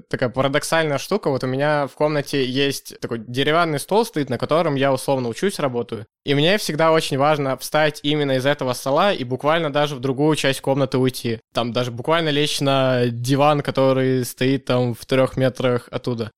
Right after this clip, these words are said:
Попытайтесь сменить обстановку. И, блин, не залипайте в TikTok, ребят. TikTok — это ловушка. В ТикТоке сидеть не надо, TikTok — это не отдых. Если уж вы отдыхаете, идите поговорите с друзьями. Если вы играете на музыкальном инструменте, блин, поиграйте на музыкальном инструменте.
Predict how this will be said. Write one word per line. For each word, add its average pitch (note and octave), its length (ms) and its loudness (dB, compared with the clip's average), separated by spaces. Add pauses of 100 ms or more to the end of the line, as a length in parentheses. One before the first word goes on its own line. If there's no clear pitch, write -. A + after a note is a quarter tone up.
(120)
Попытайтесь F3 580 -2
сменить F3 480 -2
обстановку. D#3 720 -2 (180)
И, F#3 440 2 (240)
блин, D#3 420 2
не C#3+ 100 4
залипайте F3 540 2
в - 40 -8
TikTok, D3 400 0
ребят. C3+ 380 0
TikTok — - 460 2
это F3 300 4
ловушка. D#3 440 2
В - 60 -16
ТикТоке G3+ 480 2
сидеть D#3 320 0
не C#3+ 80 2
надо, G3 240 2
TikTok — F3 480 0
это D3 240 0
не C#3 100 2
отдых. B2+ 400 0
Если E3 460 0
уж F3 200 -2
вы E3+ 100 2
отдыхаете, F3+ 580 0
идите D3 500 0
поговорите C#3 580 0
с D3+ 40 -8
друзьями. C#3+ 500 2
Если C3 260 -2
вы D3 160 2
играете D3+ 360 0
на C#3+ 80 0
музыкальном C#3+ 460 0
инструменте, C#3 500 -2
блин, B2+ 220 0
поиграйте C3 480 0
на C#3+ 40 -2
музыкальном C3+ 460 0
инструменте. B2+ 560 -4